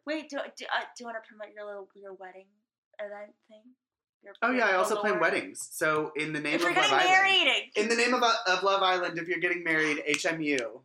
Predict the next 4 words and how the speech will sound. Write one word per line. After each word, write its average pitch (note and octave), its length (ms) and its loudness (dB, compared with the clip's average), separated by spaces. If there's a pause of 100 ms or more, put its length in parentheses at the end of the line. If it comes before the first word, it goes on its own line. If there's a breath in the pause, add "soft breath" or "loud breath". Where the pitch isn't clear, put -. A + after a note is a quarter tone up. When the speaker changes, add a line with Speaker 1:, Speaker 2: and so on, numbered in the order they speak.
(1000)
Speaker 1:
Velour C4+ 400 2 (100)
X - 280 -4
Phillip. C4 460 -2 (140)
Speaker 2:
Yeah, D3 280 -4